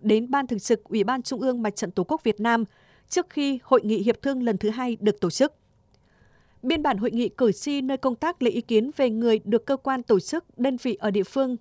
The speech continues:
dự kiến giới thiệu ứng cử đại biểu Quốc hội phải được gửi cùng biên bản hội nghị ban lãnh đạo của cơ quan, tổ chức, đơn vị nhận xét về người được giới thiệu ứng cử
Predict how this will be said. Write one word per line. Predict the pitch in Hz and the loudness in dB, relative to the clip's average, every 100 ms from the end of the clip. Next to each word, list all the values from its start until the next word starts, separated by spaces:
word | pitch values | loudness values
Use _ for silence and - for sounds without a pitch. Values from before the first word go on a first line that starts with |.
| - | -10
dự | 175 247 - | 0 0 2
kiến | 202 220 | 0 0
giới | - 214 | 2 0
thiệu | 240 | 2
ứng | 202 202 | -2 -2
cử | 294 220 151 _ _ - | 2 2 0 _ _ 0
đại | 233 214 | 2 4
biểu | 220 | 2
Quốc | - 330 | 2 -4
hội | 285 233 - _ _ _ | 2 2 0 _ _ _
phải | - 254 | -4 -2
được | 240 | -2
gửi | 240 220 175 | 4 4 4
cùng | 247 233 220 | 0 0 -2
biên | 240 294 254 | -4 -4 -2
bản | 240 185 175 | -2 -2 0
hội | 240 214 | 0 2
nghị | 220 185 | 0 -2
ban | 220 262 | -2 -2
lãnh | 247 262 | -2 -4
đạo | 254 - | -6 -4
của | 254 202 | 0 0
cơ | - 262 | 2 -2
quan, | 254 254 240 - | 0 -4 -4 0
tổ | 214 | 2
chức, | 180 - 320 - | 2 -4 -6 0
đơn | 247 | 0
vị | 226 233 - _ _ _ 240 | 4 2 0 _ _ _ -2
nhận | 254 185 | -2 -2
xét | 294 349 - | -4 -6 -2
về | 262 220 | -2 0
người | 226 | 0
được | 208 - | 0 0
giới | 202 | -2
thiệu | 208 262 | 0 -2
ứng | 202 | -2
cử | 220 269 | 0 2